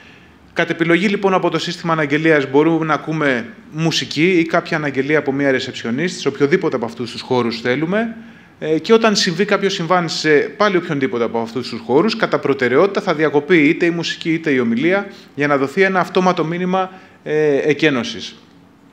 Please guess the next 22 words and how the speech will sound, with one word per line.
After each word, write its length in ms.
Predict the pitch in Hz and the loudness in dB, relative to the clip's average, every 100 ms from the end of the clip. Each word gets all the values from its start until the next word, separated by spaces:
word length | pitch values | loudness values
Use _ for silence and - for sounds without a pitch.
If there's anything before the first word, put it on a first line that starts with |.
| - - | -20 -16
Αυτά 240 | - 135 175 | -4 -4 2
τα 80 | 180 | 2
μηνύματα 380 | 156 180 175 | 2 2 2
είναι 100 | 180 | 2
συνήθως 360 | 175 175 175 175 | 2 0 0 0
προεχογραφημένα 1000 | 165 165 139 139 127 127 139 180 226 226 | 2 2 2 0 0 -2 -2 0 -2 -4
και 100 | - | -6
μπορούν 240 | 151 175 180 | -2 0 2
να 80 | |
είναι 140 | 180 185 | 0 0
και 120 | 175 | -2
πολλά, 500 | 160 165 156 113 - - - - | 0 2 2 0 -6 -20 -20 -8
ε, 360 | 117 123 123 117 117 - | -2 0 2 0 -2 -2
περισσότερα 460 | 127 135 135 123 | -2 -2 -2 -2
από 180 | 117 120 | 0 -2
ένα 160 | 117 110 | -2 -2
μήνυμα. 440 | 104 98 90 - - - _ - _ - _ - - - - - - - _ - _ _ - | -4 -8 -10 -16 -20 -20 _ -20 _ -20 _ -20 -20 -20 -20 -20 -20 -20 _ -20 _ _ -2
Έτσι, 220 | 190 - | 0 0
για 100 | 196 | 0
παράδειγμα, 400 | 180 175 170 180 | 2 2 2 2
αν 80 | 185 | 0
έχουμε 520 | 180 180 175 160 | -2 0 0 0